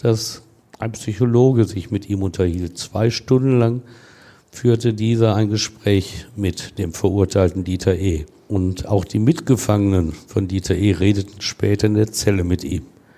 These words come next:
Als sie dann schliefen, zerriss der sechsundvierzigjährige ein Tischtuch, drehte die Streifen zu einem Strang und er hängte sich damit am Fenstergitter. Seine Mithäftlinge wurden davon nicht wach.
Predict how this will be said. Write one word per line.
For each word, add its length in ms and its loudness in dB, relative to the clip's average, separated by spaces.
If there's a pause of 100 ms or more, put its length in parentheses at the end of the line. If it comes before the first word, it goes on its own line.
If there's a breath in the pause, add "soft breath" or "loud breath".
(640 soft breath)
Als 280 0
sie 120 0
dann 240 0
schliefen, 720 0
zerriss 480 0
der 140 4
sechsundvierzigjährige 1120 -2
ein 140 0
Tischtuch, 680 -2 (500 soft breath)
drehte 420 2
die 120 0
Streifen 600 0
zu 220 -6
einem 240 0
Strang 560 -2 (120)
und 100 -2
er 120 4
hängte 320 2
sich 200 -2
damit 460 0 (140)
am 100 -4
Fenstergitter. 880 -4 (1120 soft breath)
Seine 240 -2
Mithäftlinge 880 2
wurden 240 2
davon 400 -2
nicht 320 -4
wach. 300 -4